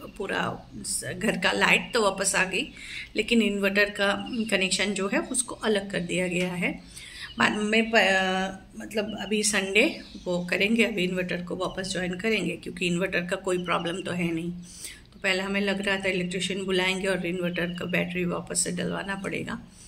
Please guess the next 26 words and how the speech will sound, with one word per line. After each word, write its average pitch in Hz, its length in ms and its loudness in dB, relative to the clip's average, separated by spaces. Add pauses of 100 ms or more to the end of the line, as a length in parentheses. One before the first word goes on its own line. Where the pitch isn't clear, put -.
(560)
लेकिन 190 300 -4
battery 180 280 0
का 180 120 -2
कोई 180 240 -2
issue 175 200 -2
नहीं 240 280 4
है, 185 80 4
वो 180 160 0
तो 180 120 -4
तार 175 360 2
की 185 60 0
वजह 175 220 2
से 180 160 2
ही 180 100 0
अलग 165 280 0
हो 123 120 -4
गया - 180 -6
है। - 380 -12 (160)
तो - 80 -10
Sunday 175 300 0
वो 180 240 -4
वापस 175 360 0
करेंगे 202 440 2
इसको, 160 320 0 (2750)
ठीक - 240 -6
है। 269 220 -2